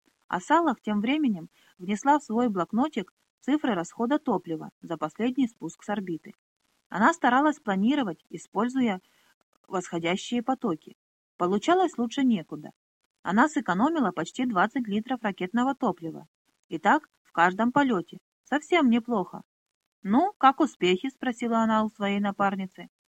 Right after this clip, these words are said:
"Всё готово. Ветер с хвоста. Давай поторопимся. Можно сэкономить ещё пару литров топлива". "Боже праведный, Сал,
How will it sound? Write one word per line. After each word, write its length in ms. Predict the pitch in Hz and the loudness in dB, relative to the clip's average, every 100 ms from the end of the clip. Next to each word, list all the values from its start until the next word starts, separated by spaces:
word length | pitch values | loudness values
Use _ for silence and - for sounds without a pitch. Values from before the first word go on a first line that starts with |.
| _ _ | _ _
"Всё 260 | - 277 | 0 2
готово. 500 | 381 370 294 165 151 _ _ _ _ | 2 4 4 2 -4 _ _ _ _
Ветер 380 | 170 180 196 311 | -2 2 2 2
с 80 | - | 0
хвоста. 480 | 320 349 - 370 370 _ _ _ _ _ - | 0 0 2 0 -2 _ _ _ _ _ -6
Давай 280 | 185 359 440 | 4 6 6
поторопимся. 800 | 302 233 269 330 196 175 156 - _ _ _ _ | 2 4 2 2 -2 -4 -12 -16 _ _ _ _
Можно 340 | 185 262 381 330 | 0 0 0 -4
сэкономить 580 | 196 170 208 359 302 | -4 -2 0 0 -2
ещё 260 | 330 - 302 | -4 -2 0
пару 280 | 247 262 285 | 4 4 4
литров 320 | 254 240 302 | 0 -2 -4
топлива". 480 | 254 233 247 226 170 _ _ _ _ _ - | -2 -2 -2 -4 -6 _ _ _ _ _ -20
"Боже 420 | 156 180 269 226 | 0 4 4 2
праведный, 560 | - 240 240 175 156 156 | 2 4 4 0 -8 -12
Сал, 440 | - 208 262 180 | 0 2 2 0